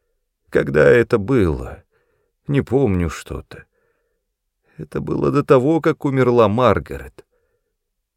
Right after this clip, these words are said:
Как красиво ты стала причёсываться. Взгляд её снова потух, она, казалось, утратила всякий интерес к разговору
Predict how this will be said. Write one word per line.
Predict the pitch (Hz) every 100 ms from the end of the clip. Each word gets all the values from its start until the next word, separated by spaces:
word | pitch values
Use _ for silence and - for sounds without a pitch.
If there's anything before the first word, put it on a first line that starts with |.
| _ _
Как | - - _ _
красиво | - 165 160 - 151 151 139 139
ты | 123
стала | - 135 127 113
причёсываться. | - 98 - - 135 - - 69 - - - _ _ _ _ _ _ _ _ _ _ _ _ _ _ _
Взгляд | 76 65 87 123 120
её | 117
снова | - 117 110
потух, | - 71 - 117 117 - - - _ -
она, | - -
казалось, | 123 117 107 -
утратила | - - 107 104 107 104
всякий | - - -
интерес | 104 85 78 90 107 -
к | -
разговору | 104 90 95 92 101 101 101